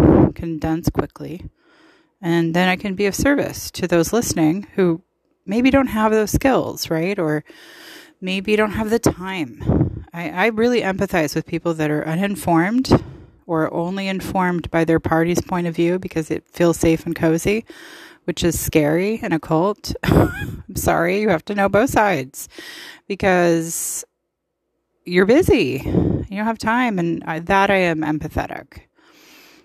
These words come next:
And I mean, even just watching the news isn't worth it because you're gonna just hear a bunch of people show off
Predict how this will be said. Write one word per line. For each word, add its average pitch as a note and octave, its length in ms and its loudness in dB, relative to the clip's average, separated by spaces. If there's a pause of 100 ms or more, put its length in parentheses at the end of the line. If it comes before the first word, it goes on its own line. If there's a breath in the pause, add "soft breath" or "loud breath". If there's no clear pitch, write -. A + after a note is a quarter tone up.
(340 soft breath)
And F3 160 2
I E3+ 60 6
mean, D#3+ 280 4
even A#3+ 280 2
just F#3+ 180 -2
watching G#3+ 460 2
the F#3+ 100 -4
news D3+ 560 -2
isn't D#3 300 -2
worth C#3+ 260 0
it - 160 0
because D3+ 480 -4
you're D#3 220 -2
gonna D#3 200 0
just D3 220 2
hear E3 120 2
a D3+ 40 0
bunch D3+ 220 0
of - 80 -18
people D3+ 400 -6
show D#3+ 240 -2
off - 460 -2